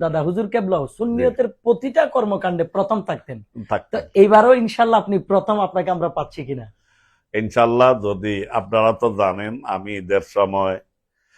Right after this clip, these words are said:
Speaker 2: যে আমার ডায়াবেটিস
Speaker 1: জি, জি, জি।
Speaker 2: একটু কমে যাওয়াতে সেন্সলেস হয়েছিল, এই
Speaker 1: জি।
Speaker 2: থেকে এখন এটা স্বাভাবিক হচ্ছে না,
Speaker 1: জি।
Speaker 2: কিছুক্ষণ বাড়তেছে, প্রেশার আর ডায়াবেটিস বাড়ে আর কমে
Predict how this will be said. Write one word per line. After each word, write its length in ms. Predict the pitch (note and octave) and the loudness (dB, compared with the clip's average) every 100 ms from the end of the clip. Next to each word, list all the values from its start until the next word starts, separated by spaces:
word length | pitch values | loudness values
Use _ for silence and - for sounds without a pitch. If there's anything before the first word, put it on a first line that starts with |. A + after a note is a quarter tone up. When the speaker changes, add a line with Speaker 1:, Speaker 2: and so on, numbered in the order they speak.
| _ _ - | _ _ -8
Speaker 2:
যে 80 | F#2 F2+ | -2 0
আমার 280 | F2 F2 F2 E2+ - _ - G2 | -2 -4 -6 -6 -18 _ -18 -2
ডায়াবেটিস 560 | G2+ G2 G2 A2+ G2+ - _ _ _ _ _ D#3 | 0 0 -2 -6 -8 -10 _ _ _ _ _ -14
Speaker 1:
জি, 180 | C3+ B2 A2+ | -12 -12 -14
জি, 80 | B2+ | -18
জি। 60 | A#2 _ D#2+ E2 | -20 _ -8 -8
Speaker 2:
একটু 260 | _ F2+ E2+ D#2+ G2+ - _ _ | _ -4 -4 -4 -8 -12 _ _
কমে 280 | G#2+ G2+ G2 - | 2 2 0 0
যাওয়াতে 420 | F#2 F2+ F2 - G#2+ - | 0 2 0 -2 -6 -4
সেন্সলেস 480 | G#2+ F2 F2+ G2 G#2 - | -6 -6 -6 -6 -6 -6
হয়েছিল, 340 | G#2+ - A#2 B2+ C#3 | -6 -6 -4 -4 -2
এই 80 | C3 | -4
Speaker 1:
জি। 60 | B2 | -4
Speaker 2:
থেকে 320 | A#2+ A#2 A#2 A2+ G#2 - _ _ _ _ - | -8 -4 0 0 0 -8 _ _ _ _ -10
এখন 280 | A2 B2 C3 A#2+ | -6 -4 -4 -4
এটা 220 | - A#2 G2 F2+ - _ _ _ _ - | 0 2 2 0 -8 _ _ _ _ -20
স্বাভাবিক 580 | F2 B2 B2 A2+ F#2+ F#2 A2+ | -2 4 6 6 4 -2 -4
হচ্ছে 280 | - - F2+ | -4 -6 -6
না, 60 | D#2+ | -6
Speaker 1:
জি। 60 | C#2+ _ | -16 _
Speaker 2:
কিছুক্ষণ 500 | G#2+ B2 A#2 - A#2 G#2+ | -10 -8 -8 -2 -2 0
বাড়তেছে, 500 | G#2 - - A#2 C#3 D3+ D#3 | -2 -2 -4 -4 -2 -4 -2
প্রেশার 360 | G2+ - G#2 G2+ | -4 -2 0 0
আর 100 | G2 F#2 | -2 -2
ডায়াবেটিস 460 | F#2 E2+ F2 A#2+ B2 G2+ | -4 -4 -6 -8 -8 -2
বাড়ে 220 | G2+ G#2 A2 | 0 2 2
আর 80 | G#2 - | 0 -4
কমে 300 | G2 E2+ D#2+ | -4 -4 -6